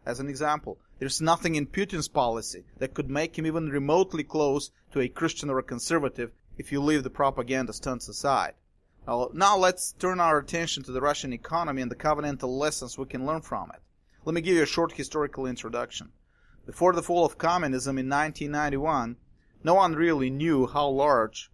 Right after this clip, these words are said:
the Russian economy was. There was a heavy smoke, smokescreen of government propaganda, and everyone on the other side of the Iron Curtain, I mean on, on the, on the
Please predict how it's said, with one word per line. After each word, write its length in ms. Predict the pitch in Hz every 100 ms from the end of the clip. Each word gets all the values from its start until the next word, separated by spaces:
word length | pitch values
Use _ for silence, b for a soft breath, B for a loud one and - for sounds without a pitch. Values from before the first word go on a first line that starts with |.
| -
the 80 | 117
Russian 360 | 135 - 120
economy 500 | 113 - 147 139 107
was. 520 | 95 - - - - _ _ _ _ -
There 100 | 135
was 180 | 151 139
a 40 |
heavy 300 | 131 165 143 131
smoke, 480 | - - 143 160 151
smokescreen 920 | - - 151 170 165 - - 113 110
of 140 | 107
government 460 | 123 135 135 127 120
propaganda, 640 | 139 131 117 113 117 110 101
and 140 | 127
everyone 460 | 147 147 139 151 147
on 160 | 131
the 120 | 135
other 180 | 147 139
side 300 | - 143 143
of 100 | 127
the 120 | 127
Iron 320 | 131 139 135 127
Curtain, 520 | - 175 165 123 143 _ _ _ _ _ _ _ -
I 160 | - 135
mean 220 | 131 123
on, 220 | 117 110
on 200 | 107 113
the, 100 | 107 - -
on 120 | 107
the 160 | 101